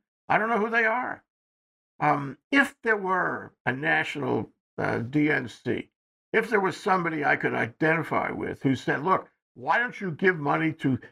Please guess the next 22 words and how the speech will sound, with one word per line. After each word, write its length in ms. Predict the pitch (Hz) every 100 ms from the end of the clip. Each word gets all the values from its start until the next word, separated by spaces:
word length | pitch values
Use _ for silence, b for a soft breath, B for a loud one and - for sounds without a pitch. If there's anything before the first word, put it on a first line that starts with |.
| _
this 400 | 123 139 233 -
candidate 680 | - 180 147 117 107 107 107
in 340 | 160 147 127 147
this 200 | 240 -
state? 500 | - - 190 - - _ _ _ -
Why 100 | 170
don't 140 | 180
you 80 | 202
give 120 | 196
money 240 | 185 190
to 120 | 143 135
this 440 | 127 160 208 -
organization 840 | 226 180 139 131 156 170 - 113
in 100 | 113
this 260 | 117 190 -
place 500 | _ 170 175 127 - _ _ _ _
following 460 | 160 180 170 160 139
these, 480 | 170 185 165 147 - _ -
you 100 | 147
know, 200 | 151 139
these 200 | 180 -
principles?" 800 | - 233 - 233 107 98 143